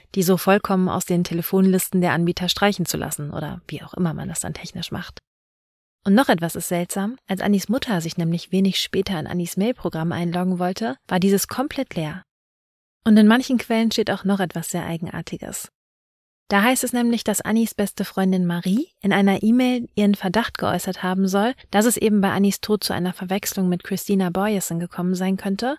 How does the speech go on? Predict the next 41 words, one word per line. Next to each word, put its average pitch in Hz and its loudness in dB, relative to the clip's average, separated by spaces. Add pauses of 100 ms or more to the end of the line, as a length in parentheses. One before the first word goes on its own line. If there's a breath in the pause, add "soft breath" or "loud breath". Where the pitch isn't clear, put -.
(120 soft breath)
und 202 2
dass 220 2
sie 226 2
danach 220 4
sich - -4
selber 240 2
nicht 226 0
mehr 226 -4
in 196 0
ihr 196 2
Mailprogramm 185 -2
einloggen 190 -2
konnte 220 -2 (120)
und 247 -2
sogar 226 2
die 208 2
anderen 254 0
Familienmitglieder 220 0
von 202 -8
Annie 202 -2
ebenfalls 214 0
Probleme 196 2
gehabt 180 -4
haben 180 -2
sollen, 185 0
sich 202 4
in 208 8
ihre 214 4
Accounts 226 4
einzuloggen, 160 -2
also 185 -2
dass 196 2
da 214 -2
internetmäßig 220 2
so 185 0
ganz 202 2
komische 180 0
Dinge 160 -4
abgegangen 156 -4
sein 151 -4
sollen. 170 -8